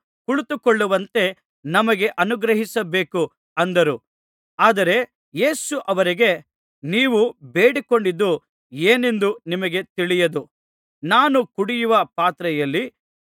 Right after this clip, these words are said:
ಕುಡಿಯುವುದು ನಿಮ್ಮಿಂದಾದೀತೆ? ನನಗಾಗುವ ದೀಕ್ಷಾಸ್ನಾನವನ್ನು ಹೊಂದುವುದು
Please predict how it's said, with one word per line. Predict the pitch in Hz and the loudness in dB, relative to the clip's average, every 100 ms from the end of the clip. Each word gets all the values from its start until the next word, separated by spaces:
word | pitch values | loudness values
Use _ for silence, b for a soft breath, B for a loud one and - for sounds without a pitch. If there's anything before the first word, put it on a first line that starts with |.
| _ - | _ -2
ಕುಡಿಯುವುದು | 226 254 247 208 196 202 - - | -2 0 -2 -2 0 0 -2 -8
ನಿಮ್ಮಿಂದಾದೀತೆ? | 151 196 214 208 175 165 156 - 185 247 _ _ _ _ - | -6 -4 -4 -2 0 -2 -6 -4 -2 -2 _ _ _ _ -6
ನನಗಾಗುವ | 160 214 233 214 262 233 269 247 175 - 131 | -2 0 2 2 0 0 2 4 4 -2 -12
ದೀಕ್ಷಾಸ್ನಾನವನ್ನು | 151 240 - 247 - 196 190 170 175 202 156 _ _ _ - | -10 -8 -6 -4 -2 -2 0 0 0 0 -2 _ _ _ -2
ಹೊಂದುವುದು | 170 254 262 254 202 190 | 0 0 0 -2 -2 -4